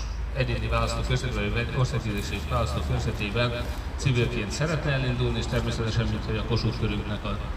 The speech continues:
ottani egyik Kossuth körünknek a vezetője, ezért, eh, nagyon lelkesen támogatjuk, mindjárt átadom neki, hogy bemutatkozzon. És Gyenes Szilárd, akit már hivatalosan is támogat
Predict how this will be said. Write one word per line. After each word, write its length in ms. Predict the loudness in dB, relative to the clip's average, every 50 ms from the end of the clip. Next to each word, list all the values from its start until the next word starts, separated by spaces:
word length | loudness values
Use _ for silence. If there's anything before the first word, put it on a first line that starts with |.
| -2 -2
ottani 300 | -2 0 0 0 0 0
egyik 200 | -2 -2 -2 -2
Kossuth 280 | -2 -2 -2 -2 -2 -2
körünknek 380 | 0 0 0 -2 -2 -2 -2
a 40 | -2
vezetője, 500 | 0 0 0 0 0 0 0 -2 -2 -2
ezért, 240 | -2 -2 -4 -4 -4 -6 -6 -8 -8 -8 -8 -8 -8 -8 -8 -8 -6 -4
eh, 60 | -4 -2 2
nagyon 200 | 2 2 4 4
lelkesen 360 | 2 2 2 0 -2 -2 -2
támogatjuk, 600 | 0 2 2 2 2 2 0 0 0 -2 -2 0
mindjárt 320 | 0 0 2 2 0 0 0
átadom 360 | -2 0 0 0 0 0 2
neki, 180 | 2 2 2 2
hogy 160 | 0 0 2
bemutatkozzon. 720 | 2 2 2 4 2 2 4 4 4 4 6 4 2 2 2 -4 -4 -4 -6 -4 0
És 120 | 0 2
Gyenes 280 | 2 2 2 2 2 2
Szilárd, 540 | 2 4 4 4 4 4 4 4 4 4 4 4 4 4 2
akit 280 | 0 0 0 0 2 2
már 120 | 4 4
hivatalosan 640 | 6 6 4 4 4 4 2 2 2 2 2 0 0
is 120 | 0 -2
támogat 640 | 0 0 0 2 2 0 0 0 0 2 2 0 -2